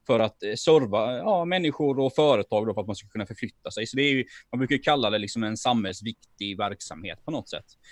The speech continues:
Men då, då måste man ju fråga sig, banker är ju också så typ samhällsviktiga verksamheter. Det finns ju en mängd olika saker och såna.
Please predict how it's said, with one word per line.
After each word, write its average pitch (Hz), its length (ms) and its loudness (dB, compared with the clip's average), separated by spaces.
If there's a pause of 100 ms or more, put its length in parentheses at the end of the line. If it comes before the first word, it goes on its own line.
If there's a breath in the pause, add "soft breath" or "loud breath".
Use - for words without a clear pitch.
(220 loud breath)
Men 131 120 0
då, 175 320 2
då 160 140 -2
måste 202 220 -6
man 175 80 -4
ju 151 60 -4
fråga 156 220 -4
sig, 233 120 -4 (200)
banker 160 420 -6
är 165 60 -2
ju 156 60 0
också 123 240 -6
så 117 80 -14
typ - 220 -10
samhällsviktiga 107 580 -6
verksamheter. 101 400 -10
Det - 40 -16
finns 113 180 -8
ju 113 60 -6
en 104 140 -8
mängd 104 280 -6
olika 101 220 -8
saker 95 300 -10
och - 40 -14
såna. 92 240 -12